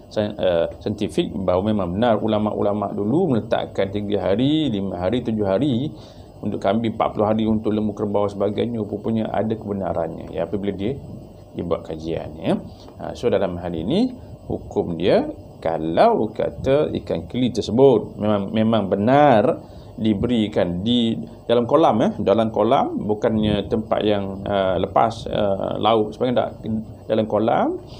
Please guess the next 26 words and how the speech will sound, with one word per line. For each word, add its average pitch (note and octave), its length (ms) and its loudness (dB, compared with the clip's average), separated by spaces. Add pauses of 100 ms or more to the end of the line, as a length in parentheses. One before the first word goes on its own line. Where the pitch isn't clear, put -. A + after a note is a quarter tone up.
(220)
yang A#2+ 320 4
dibela, B2 960 4
diberikan A#2+ 640 2
secara B2 320 2
sengaja, D#3+ 960 2 (400)
yang C3 320 6
sebagai B2+ 320 0
besarnya C3+ 640 4
adalah, A#2+ 160 0
uh, G2+ 880 4
di-, G2+ 160 -2 (160)
dikatakan A2+ 400 2
daripada, G#2 480 4 (640)
apa - 220 -4 (100)
tu, A2+ 80 0
najis G#2+ 320 2
babi G2+ 480 0
ke, C3 400 6
atau A2 320 2
juga B2 320 2
haiwan E3+ 400 2
yang D#3 400 2
memang E3 320 2
diberikan D3 720 2
dengan D3 320 2 (160)
tai. C3+ 240 2